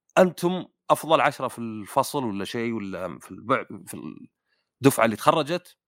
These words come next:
بس الآن واحد بيختار واحد عشوائي منكم على شكل، على شكل، يعني، عن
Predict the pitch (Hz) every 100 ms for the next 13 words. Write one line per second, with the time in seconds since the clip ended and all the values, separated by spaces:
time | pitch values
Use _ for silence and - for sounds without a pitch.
0 | _ _ _ _ _ _ _ _ _ _
1 | _ 160 185 185 175 180 - 131 127 -
2 | 131 131 110 104 - 110 95 98 - 95
3 | 123 117 123 113 101 120 123 - - -
4 | - _ 117 113 107 143 143 131